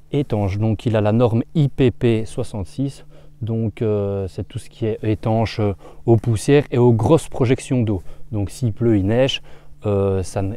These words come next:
le, le produit ne risque rien. Évidemment, faut pas l'immerger dans l'eau, on est d'accord. Vous avez donc un slot pour une carte S D traditionnelle. Ici, j'ai mis une petite carte S D avec un f-, un faible taux de transfert pour voir un petit peu si ça, si ça convient.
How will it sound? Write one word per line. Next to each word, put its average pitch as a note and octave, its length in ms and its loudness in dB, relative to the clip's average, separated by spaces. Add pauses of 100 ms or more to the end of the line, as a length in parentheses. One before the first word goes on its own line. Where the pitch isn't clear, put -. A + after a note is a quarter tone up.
le, A2 160 0
le A#2 140 2
produit B2 360 -2
ne B2+ 140 -2
risque C#3 260 -2
rien. G2 220 -4 (320)
Évidemment, G#2 480 0
faut A2 200 -6
pas A#2 340 0
l'immerger A#2 520 2
dans G#2+ 140 0
l'eau, C3 220 2 (180)
on C3 120 2
est C#3 60 4
d'accord. A#2 380 -2
Vous C3 160 2
avez D3 220 4
donc B2+ 280 -2
un C#3 140 2
slot C3 360 -4 (340)
pour B2+ 160 0
une A#2 100 2
carte - 260 -2
S E2+ 140 -4
D A#2 160 -2 (440)
traditionnelle. G#2 560 0
Ici, C3 260 -2
j'ai A2+ 120 0
mis A2+ 80 0
une G#2+ 80 0
petite C#3 320 0
carte - 240 -2
S A2+ 100 4
D C3 60 4
avec B2 180 4
un A2 120 2
f-, - 340 -10
un A#2 160 2 (200)
faible D3+ 540 6
taux D3+ 340 2 (480)
de A#2+ 120 2
transfert C3+ 560 -2
pour A#2 120 -4
voir A2+ 180 0
un A2 60 0
petit G#2 140 -6
peu C3 160 0
si A2 140 -2
ça, F#2+ 160 -4 (180)
si - 240 -10
ça - 160 -4
convient. G2 400 -4